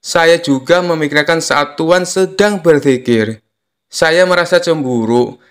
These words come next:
kenapa Tuan bisa sangat khusus saat berzikir, sedangkan saya merasa sangat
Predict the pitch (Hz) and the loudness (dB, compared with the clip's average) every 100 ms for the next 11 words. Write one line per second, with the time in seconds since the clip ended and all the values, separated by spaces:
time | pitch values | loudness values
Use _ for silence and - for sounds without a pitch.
0 | _ - 185 180 170 165 190 208 202 175 | _ -2 0 2 2 2 0 -2 0 0
1 | 165 139 147 - 196 190 190 202 214 233 | 0 0 -2 0 0 0 -2 -2 0 -2
2 | 233 208 190 202 190 - 208 175 165 139 | 0 0 2 2 2 0 -2 0 0 2
3 | 123 - 110 107 107 _ _ _ - 170 | -2 0 0 -2 -10 _ _ _ 0 2
4 | 156 143 143 139 - 139 135 147 190 196 | 2 0 0 -2 0 0 0 0 2 0
5 | - - 180 175 175 175 190 190 214 226 | -6 -6 -2 -2 0 0 0 0 0 -2